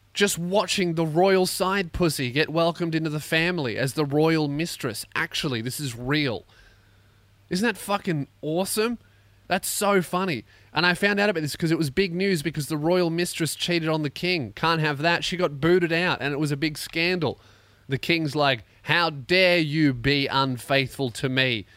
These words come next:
And then the wi-, the wife is like, "Yeah, I wonder how that feels." That's awesome. Thailand's royal family have it sorted, bro.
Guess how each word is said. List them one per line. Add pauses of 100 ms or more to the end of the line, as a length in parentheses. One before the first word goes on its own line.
(760)
And
then
the
wi-,
the
wife
is
like, (480)
"Yeah,
I
wonder
how
that
feels." (1200)
That's
awesome.
Thailand's
royal
family
have
it
sorted,
bro.